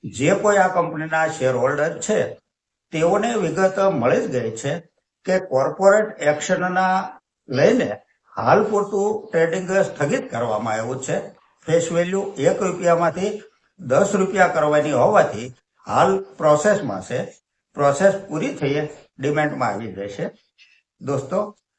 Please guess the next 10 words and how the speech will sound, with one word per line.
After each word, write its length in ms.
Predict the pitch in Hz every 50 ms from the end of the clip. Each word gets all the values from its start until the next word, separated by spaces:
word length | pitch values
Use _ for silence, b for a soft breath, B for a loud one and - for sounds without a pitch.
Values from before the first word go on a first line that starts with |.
| _ _ _
રિયાલિટી 640 | 131 123 117 123 131 156 196 202 202 208 196 - 226
ઇન્ડેક્સ 440 | 196 190 185 170 175 202 - - 143
હમણાં 300 | 120 127 160 180 180 -
થોડા 280 | - 160 156 160 175
દિવસમાં 680 | 175 165 170 180 175 - - 165 165 165 165 170 165 131
વધારે 340 | 123 107 120 143 - -
ડાઉન 340 | - 123 120 117 110 110 113
ગયો 320 | 104 107 110 117 120 117 -
છે, 220 | - 143 170 175 - B B B B _ _
માટે 500 | 95 131 139 135 - 175 185 185 - -